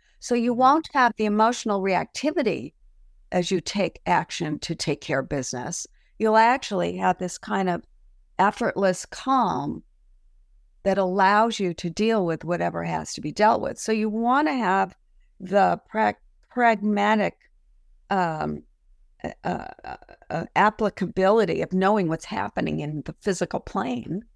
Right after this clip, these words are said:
Speaker 2: Mm-hmm.
Speaker 1: below. But you want it to be going hand in, in partnership with that calm, eternal essence that you are. That's the way to have, really have a healthy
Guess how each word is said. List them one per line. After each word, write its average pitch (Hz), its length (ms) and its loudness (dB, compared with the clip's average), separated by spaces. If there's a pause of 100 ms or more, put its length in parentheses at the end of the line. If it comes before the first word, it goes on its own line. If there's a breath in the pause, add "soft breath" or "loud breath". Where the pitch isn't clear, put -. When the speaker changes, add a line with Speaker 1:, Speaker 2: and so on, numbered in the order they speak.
(120)
Speaker 2:
Mm-hmm. 175 320 0 (240)
Speaker 1:
below. 160 220 -2 (1500)
But 226 240 2
you 247 80 0
want 247 360 2
it 269 160 -2
to 220 140 -6
be 208 540 -4 (760)
going 208 300 4
hand 214 340 2
in, 202 100 -2
in 202 180 -2
partnership 202 760 -2 (640)
with 185 180 -2
that 190 340 2 (160)
calm, 202 460 0
eternal 190 520 -4
essence 180 440 -2
that - 220 -6
you 139 140 -6
are. 131 300 -8 (360)
That's 208 420 2
the 202 100 -4
way 180 180 2
to 165 100 0
have, 165 220 -6
really 151 360 0
have 156 180 -4
a 135 60 -2
healthy - 600 -4